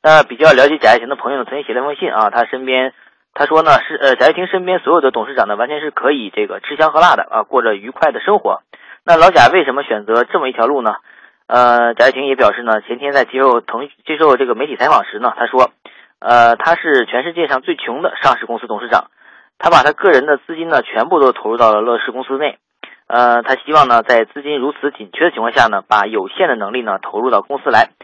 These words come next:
投入事业的价值远远大于去消费。在资金问题上呢，只要全部的团队能够齐心协力的处理这件事，就不会成为巨大的问题。那对于未来的发展呢，贾跃亭给投资者的说法是呢，乐视呢将会讲一个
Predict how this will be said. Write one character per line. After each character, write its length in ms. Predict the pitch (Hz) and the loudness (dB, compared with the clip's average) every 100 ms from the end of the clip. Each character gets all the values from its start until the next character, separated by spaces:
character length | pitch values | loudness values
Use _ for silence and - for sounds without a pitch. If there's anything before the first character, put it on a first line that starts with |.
| - _ - | -20 _ -8
投 120 | 120 | -2
入 140 | 147 | 0
事 260 | 135 - 165 | -2 -2 0
业 100 | 120 | 0
的 100 | 117 | 0
价 180 | 139 123 | 0 0
值 160 | 110 | -2
远 200 | 101 113 | -4 -4
远 140 | 151 104 | -4 0
大 160 | 113 | 0
于 260 | 104 104 101 | 0 -8 -10
去 180 | - 113 | -12 0
消 120 | 131 | 0
费。 220 | 135 156 _ | 2 -2 _
在 140 | - | -10
资 160 | 110 135 | -10 -8
金 140 | 135 | -6
问 100 | 143 | -6
题 80 | 110 | -8
上 180 | 104 107 | -4 -2
呢， 120 | 101 - - _ | -2 -8 -18 _
只 80 | - | 0
要 200 | 139 175 | 6 6
全 320 | - - 110 | 4 -2 -6
部 120 | 180 202 | -2 0
的 100 | 123 | 0
团 220 | - 113 | -2 -2
队 160 | 139 - | -4 -4
能 180 | 110 | -8
够 180 | 135 127 | -2 -2
齐 60 | - - | -2 -12
心 180 | 139 165 - | -12 -12 -8
协 80 | |
力 140 | 135 170 | -6 -4
的 80 | 117 | -6
处 260 | - 131 | -6 -6
理 80 | 156 | -6
这 140 | 110 | -4
件 100 | 110 | -6
事， 220 | 107 117 - _ | -6 -10 -14 _
就 140 | 110 | -10
不 140 | - 110 | -6 -2
会 100 | 127 | -2
成 160 | 107 | -2
为 160 | 113 - | -10 -10
巨 140 | - | -4
大 140 | 127 98 | -2 -2
的 80 | 98 | -4
问 80 | 95 | -20
题。 80 | - _ _ _ _ _ - - - | -20 _ _ _ _ _ -20 -20 -12
那 80 | - | 0
对 140 | 226 | 2
于 60 | 220 | 4
未 100 | 220 | 6
来 80 | 196 | 6
的 80 | 196 | 6
发 180 | 202 | 2
展 140 | 214 113 | 2 2
呢， 160 | 120 | -2
贾 180 | 117 104 | -2 0
跃 80 | 123 | 0
亭 140 | 120 | -2
给 100 | 127 | -8
投 200 | 104 117 | -8 -8
资 80 | 139 | -8
者 80 | 127 | -6
的 60 | 98 | -2
说 100 | 127 | 0
法 120 | 117 | 0
是 80 | - | -2
呢， 140 | 104 98 - _ | -10 -12 -14 _
乐 140 | - 165 | 0 0
视 120 | 185 | 2
呢 160 | 151 120 | 0 0
将 120 | 135 | 0
会 80 | 143 | -2
讲 200 | 131 104 | -2 -4
一 40 | 101 | -2
个 160 | 113 | -4